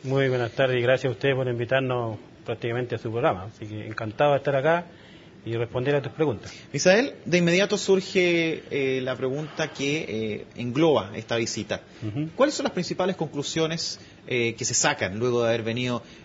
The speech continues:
Speaker 2: eh, a la capital, eh, después de casi cuarenta días de una situación muy compleja en la, en la zona Aysén?
Speaker 1: Mira, yo te digo, sinceramente, nosotros, eh, lo comentábamos prácticamente después de, de esa reunión que tuvimos con los ministros, prácticamente,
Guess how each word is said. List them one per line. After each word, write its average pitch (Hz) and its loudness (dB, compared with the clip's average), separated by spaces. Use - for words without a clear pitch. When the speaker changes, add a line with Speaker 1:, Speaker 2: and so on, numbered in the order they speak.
Speaker 2:
eh, 95 -2
a 151 2
la 160 2
capital, 151 0
eh, 101 -6
después 117 -2
de 113 -2
casi 120 -2
cuarenta 139 -2
días 139 0
de 127 0
una 101 -6
situación 120 -4
muy 131 -2
compleja 95 -8
en 87 -8
la, 78 -12
en 92 -8
la 80 -10
zona 80 -10
Aysén? - -12
Speaker 1:
Mira, 190 2
yo 196 2
te 202 2
digo, 202 4
sinceramente, 208 2
nosotros, 190 2
eh, 107 -2
lo 131 2
comentábamos 135 4
prácticamente 135 0
después 117 0
de, 131 2
de 120 -2
esa 123 0
reunión 123 2
que 131 0
tuvimos 131 -2
con 127 -2
los 113 -4
ministros, 120 -4
prácticamente, 127 -4